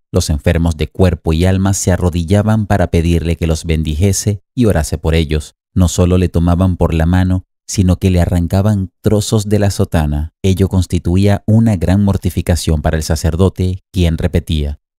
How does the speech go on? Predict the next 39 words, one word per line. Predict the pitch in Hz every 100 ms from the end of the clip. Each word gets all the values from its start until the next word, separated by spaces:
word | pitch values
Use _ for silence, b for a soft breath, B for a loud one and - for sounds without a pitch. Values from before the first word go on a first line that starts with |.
| -
"¡Qué | 117
devoción | 113 117 95 - - 107 113
tan | - 98 85
mal | 87 90 95
encausada!". | 98 95 85 87 80 - 82 73 73 - _ -
Naturalmente, | 85 82 76 76 98 87 82 82 -
el | 95
santo | - 113 117
suspiraba | 131 - - 85 85 92 92
por | 85
la | 78
soledad | - 78 76 80 87 - _
y | 90
la | 78
quietud, | - 76 73 92 82 - _ _
y | 82
sin | - 80
embargo, | 76 80 87 85 85 82
por | 95
extraordinario | 87 - 90 87 82 87 104 110 110
que | 110
parezca, | 110 80 78 - 82 - _
el | 85 80
buen | 90 87 80
cura | - 101 101
estuvo | 95 - 101 98
en | 80 90
Ars | 95 -
contra | - 104 95 87 85
su | -
voluntad | 80 80 78 80 95 95
los | 98 92
cuarenta | - 87 82 87 82 82
y | 82
un | 104 117 101
años | 85 87 92
que | -
pasó | 95 87 -
ahí, | 73 92